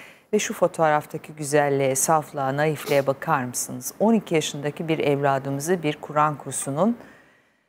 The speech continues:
bir kapısının kolunda kaybetti bu ülke. Bir bayram günü. Biz bunu konuşmayacaksak neyi konuşacağız acaba?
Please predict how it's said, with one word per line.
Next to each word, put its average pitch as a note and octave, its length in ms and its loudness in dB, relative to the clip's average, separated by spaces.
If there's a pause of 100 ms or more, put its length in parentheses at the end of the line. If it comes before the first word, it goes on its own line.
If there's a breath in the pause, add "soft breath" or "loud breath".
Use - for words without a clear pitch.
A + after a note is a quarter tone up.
(580 loud breath)
bir A3+ 120 8
kapısının A#3+ 640 4
kolunda F#3+ 400 4
kaybetti C#3+ 680 0
bu B2+ 140 -2
ülke. A#2+ 360 -4 (360)
Bir F3+ 220 2
bayram E3 500 4
günü. B2+ 260 -2 (920)
Biz E3+ 220 -2
bunu F3 140 2
konuşmayacaksak E3 1000 -2
neyi D#3+ 160 0
konuşacağız B2+ 680 -4
acaba? A#2+ 460 -2